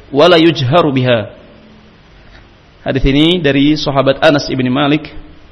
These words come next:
muttafaqun alaih. Hadis ini sahih. Jadi doa yang disebutkan dari dua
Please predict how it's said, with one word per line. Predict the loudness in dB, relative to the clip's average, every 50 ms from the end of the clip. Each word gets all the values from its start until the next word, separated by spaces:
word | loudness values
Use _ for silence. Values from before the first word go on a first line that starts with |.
| -20 -20 -20 -20 -20 -14 -10
muttafaqun | -10 -8 -4 -2 -2 -2 -2 -4 -4 -4 -4 -6 -6 -6
alaih. | -4 -4 -2 -2 -4 -6 -8 -16 -20 -20 -20 -20 -20 -20 -20 -20 -20 -20 -20 -20 _ _ -20 -20 -20 -14 -10
Hadis | -8 -8 -6 -6
ini | -4 -2 -2 -2 -2 -4
sahih. | -6 -8 -8 -6 -6 -8 -8 -12 -20 -20 -20 -20 -20 -20 -20 -20 -20 -20 -20 -20 -20 -20 -20 -20 -20 -20 -20 -20 -20 -20 -20 -20 -20 -20 -20 -18 -14 -12 -10 -8 -8 -10 -10 -12 -16 -20 -20 -20 -20 -20 -20 -20 -20 -20 -20 -20 -20 -20 -20 -20 -20 -20 -20 -20 -20 -20 -20 -20 -20 -20 -18 -10 -6 -2
Jadi | -2 2 2
doa | 4 4 4 2 2 0 -2 -6 -14 -18 -20 -20 -20 -20 -20 -20 -18 -10 -6
yang | -6 -4
disebutkan | -4 -6 -6 -6 -6 -4 -2 -2 -2 -2 -4 -8 -12 -18 -20 -20 -20 -20 _ -20 -20 -20 -20 -20 -20 -20 -20 -20 -20 -20 -20 -20 -12 -6 -2
dari | -2 0 0 0 0
dua | 2 2 2 0 0